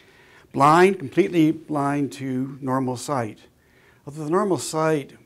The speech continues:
is not entirely normal. I'll explain this when I talk about colobomas in a little bit here, but,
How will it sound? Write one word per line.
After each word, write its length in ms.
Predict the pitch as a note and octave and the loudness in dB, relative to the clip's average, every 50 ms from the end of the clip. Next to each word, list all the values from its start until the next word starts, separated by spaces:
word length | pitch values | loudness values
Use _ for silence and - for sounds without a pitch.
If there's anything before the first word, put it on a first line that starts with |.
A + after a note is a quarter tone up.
| _ _ _ _ _ _ _ _ _ _ _ _ _ _ _ _ _ _ _ _ _ - | _ _ _ _ _ _ _ _ _ _ _ _ _ _ _ _ _ _ _ _ _ -12
is 140 | C#3+ B2 | -8 -6
not 300 | C#3+ D3 D3 C#3+ C#3 A#2 | -4 -2 -2 0 -2 -2
entirely 380 | B2 B2 - - C#3 C#3 C3+ C3 | -4 -6 -8 -6 -6 -6 -4 -4
normal. 320 | B2+ B2+ B2+ C3 B2 A#2 | -2 -2 0 0 0 0
I'll 60 | A#2 A#2 | -2 -4
explain 300 | A2+ - - D3 C#3+ C#3 | -6 -6 -4 -2 -2 -2
this 240 | C#3 C3+ B2 - | -2 -2 -4 -6
when 140 | C#3+ C3 B2 | -6 -4 -4
I 20 | A#2+ | -4
talk 260 | A#2 - B2 B2 A#2+ | -4 -4 -6 -6 -6
about 320 | A#2 A2 A#2 A2+ A2 - | -6 -6 -6 -6 -8 -8
colobomas 800 | - - A#2+ A2+ A2 G#2+ G2 A#2 A#2 A#2 A2+ A#2 A2+ G#2 G2+ A2+ | -6 -4 -4 -2 -4 -4 -4 -2 0 0 0 0 0 -4 -6 -8
in 220 | A#2 G#2+ G2+ G#2 | -10 -8 -8 -8
a 80 | A2 G#2+ | -8 -8
little 180 | G2+ G#2+ A2 | -8 -8 -10
bit 260 | G#2 G#2+ - B2+ A#2 A2+ | -10 -10 -10 -12 -12 -12
here, 200 | A2 A2 A2+ A2 | -12 -12 -12 -12
but, 220 | A2 B2+ A#2 A2+ | -10 -12 -14 -14